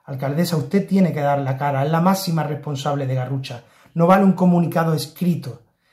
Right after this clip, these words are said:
Eh, además, nos dan la razón, dicen que cobra once mil euros, efectivamente, lo que nosotros dijimos hace unas semanas, once mil euros,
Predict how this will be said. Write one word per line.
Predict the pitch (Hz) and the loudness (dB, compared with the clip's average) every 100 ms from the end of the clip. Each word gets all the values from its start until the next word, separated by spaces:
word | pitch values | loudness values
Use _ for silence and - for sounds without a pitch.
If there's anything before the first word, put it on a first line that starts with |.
| _ _ - _ - | _ _ -20 _ -2
Eh, | 156 160 160 | 4 6 6
además, | 156 156 196 240 269 | 4 4 6 4 2
nos | 233 156 151 131 | -2 -2 0 0
dan | 170 220 | 0 2
la | 202 | 0
razón, | 143 135 - 262 160 | -2 -6 -2 0 0
dicen | 160 214 202 | -2 0 -2
que | 170 | -2
cobra | 190 202 208 214 - | -2 2 2 2 0
once | 156 131 135 | 0 0 -2
mil | 143 156 | -2 2
euros, | 247 165 | 2 2
efectivamente, | 139 127 - 143 131 214 214 147 | -4 -8 -8 -6 -2 -2 -2 -4
lo | 131 | -4
que | 135 | -4
nosotros | 131 135 143 156 156 | -6 -4 -4 -2 -2
dijimos | 151 131 175 165 190 208 - _ - | -4 -4 0 0 0 -6 -12 _ -10
hace | 151 139 156 | -8 -4 -4
unas | 147 131 | -4 -6
semanas, | 131 180 226 131 - - | -4 -2 -2 -4 -8 -6
once | 156 135 131 | -6 -4 -4
mil | 147 156 | -4 -2
euros, | 165 180 208 | 0 2 0